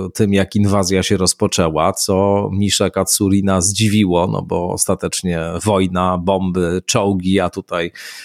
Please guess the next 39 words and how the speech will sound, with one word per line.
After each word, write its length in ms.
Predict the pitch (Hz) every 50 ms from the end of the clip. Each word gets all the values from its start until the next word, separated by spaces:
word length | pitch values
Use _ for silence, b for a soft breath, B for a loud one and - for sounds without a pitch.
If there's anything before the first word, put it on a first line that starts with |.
| B B
ojciec 360 | 110 107 101 - 110 95 -
się 140 | - 113 107
nie 160 | 104 101 107
interesuje. 680 | 107 98 - 104 104 101 95 - - 98 90 90 107
No 120 | 113 113 107
więc 200 | 120 127 117 -
sam 200 | - 170 180 156
do 80 | 117 117
niego 260 | 107 104 92 107 98
zadzwonił, 640 | 95 98 90 - - 95 90 85 82 87 98 117 120
zaczął 300 | 104 110 110 - 123 113
mu 140 | 113 113 110
o 60 | 104
tym 160 | - 110 104
wszystkim 380 | - - 107 - - 113 104 101
opowiadać, 580 | 92 - 98 90 92 87 82 101 113 113 -
a 60 | 104
ojciec 300 | 98 98 - - 113 -
mówi: 240 | 113 110 107 117 127
„Nie 120 | 151 151 101
no, 120 | 92 85
co 160 | - - 101
ty, 160 | - - 78
w 60 | 76 80
ogóle 260 | 85 87 104 104 98
wszystko 320 | - - 104 - - 117
przecież 320 | - - 123 131 135 127 143
jest 140 | 147 127
zupełnie 500 | 131 139 123 - 120 117 120 123 127 139
inaczej, 380 | 151 160 175 160 147 - 110 98
co 140 | - - 98
ty 120 | - 127
opowiadasz, 440 | 127 - 156 160 156 131 120 104 -
kłamiesz, 680 | - - 151 151 147 - 98 85 76 73 151 - - -
no, 180 | 78 76 73 85
nie 180 | 101 113 131 139
ma 120 | 139 139
żadnej 340 | 127 139 135 143 139 120 104
wojny, 520 | 98 101 95 104 117 120 117 120 123 123